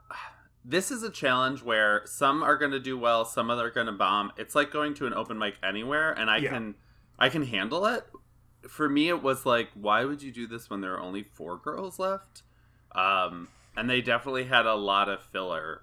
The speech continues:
Speaker 1: with, like, feelings in the workroom because they had to, 'cause what else are you gonna do?
Speaker 2: Yeah.
Speaker 1: Um, so that w-, that was the one surprising part to me, but I was happy to see it. I was excited for this ch-, challenge,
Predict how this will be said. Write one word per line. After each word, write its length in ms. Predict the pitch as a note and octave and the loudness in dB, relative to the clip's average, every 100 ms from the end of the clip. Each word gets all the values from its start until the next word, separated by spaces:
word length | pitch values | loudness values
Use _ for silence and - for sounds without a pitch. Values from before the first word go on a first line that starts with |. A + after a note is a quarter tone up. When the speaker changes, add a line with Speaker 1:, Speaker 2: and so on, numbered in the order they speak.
| _ | _
Speaker 1:
with, 360 | F2+ F#2+ F#2 - | -10 -6 -6 -6
like, 280 | F2+ E2+ - - - | -6 -6 -8 -20 -20
feelings 540 | - G2 F#2 F#2 F2 E2 | -8 -6 -6 -6 -8 -10
in 100 | E2+ | -10
the 80 | E2 | -8
workroom 640 | D#2+ E2+ - D#2 C2 D#2+ - _ _ _ _ | -8 -8 -10 -14 -14 -16 -20 _ _ _ _
because 380 | F#2+ F2 G#2+ D#2+ | -12 -8 -8 -6
they 140 | E2+ D#2 | -8 -4
had 280 | F2 F2+ D#2 | -2 -2 -4
to, 340 | D2 D2+ E2 - | -14 -12 -14 -16
'cause 240 | - G2 F#2+ | -12 -10 -4
what 160 | F#2+ | -2
else 240 | G2 G2+ - | 0 -2 -8
are 60 | |
you 160 | D2+ D2 | -16 -14
gonna 220 | D#2 C#2+ | -14 -14
do? 280 | C#2 C#2+ D#2 _ | -14 -14 -14 _
Speaker 2:
Yeah. 260 | B2+ A2+ G2+ F#2 F2 | -6 -4 0 0 0
Speaker 1:
Um, 160 | F2 G2+ _ _ _ _ _ _ _ _ _ - | -2 -8 _ _ _ _ _ _ _ _ _ -18
so 520 | - C3+ A#2+ G#2 - | -2 4 6 4 0
that 100 | C3+ B2 | 2 2
w-, 180 | B2 G#2 | 2 -2
that 160 | A2+ B2 | 2 2
was 160 | C3 | 0
the 120 | B2+ C#3 | -4 0
one 180 | C#3 | 0
surprising 500 | C#3 D#3 D3+ C#3+ C3+ | -2 0 0 0 -4
part 240 | C3+ D#3+ - | -6 -6 -4
to 60 | D#3 | -8
me, 120 | D#3 | -4
but 160 | C3+ A#2 | 2 2
I 80 | |
was 360 | A#2 B2+ B2+ A#2+ | 4 2 0 -2
happy 420 | A#2+ G#2 A2 G#2 | 2 2 2 -4
to 200 | G2 G2+ | -8 -12
see 260 | - G#2 E2 | -10 -8 -6
it. 200 | E2 - _ _ _ _ B2+ | -8 -10 _ _ _ _ 6
I 100 | E3+ | 6
was 140 | G#3+ | 4
excited 380 | G#3 F#3+ E3 E3 | -2 0 0 0
for 120 | F3 | -4
this 220 | D3+ C3+ | -6 -6
ch-, 120 | - - - | -12 -20 -20
challenge, 600 | - B2+ A#2 B2 C3 B2+ | -2 2 2 0 -6 -10